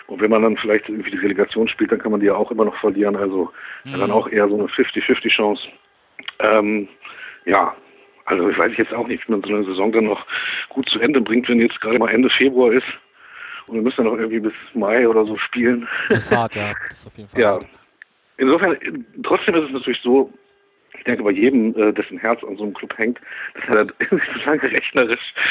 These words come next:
Speaker 1: irgendwie noch alles möglich ist, dass man dann irgendwie doch immer wieder anfängt zu hoffen. Und da sind wir jetzt dann auch quasi bei dem Spiel am Sonntag. Also ich denke schon, dass das grundsätzlich jetzt in diesem Kader drin ist, äh, auch gegen den F C Sankt Pauli zu gewinnen.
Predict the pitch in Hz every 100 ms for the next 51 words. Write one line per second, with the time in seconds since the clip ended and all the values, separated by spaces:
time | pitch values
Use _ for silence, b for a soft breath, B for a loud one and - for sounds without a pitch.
0 | B - 120 120 113 117 110 107 104 -
1 | - 110 - B B B 127 117 120 117
2 | 113 117 120 110 123 - 117 113 107 113
3 | - 107 113 131 - 127 113 110 113 123
4 | 113 - 113 107 104 - 113 117 104 107
5 | - 120 101 104 131 107 104 98 123 -
6 | - 127 156 110 - B B B - -
7 | - 147 - 131 123 123 - 113 - B
8 | B B 120 120 - 120 117 104 92 165
9 | 170 107 - - B B B B - -
10 | 113 - - 107 - - 98 - 123 110
11 | - 101 101 143 107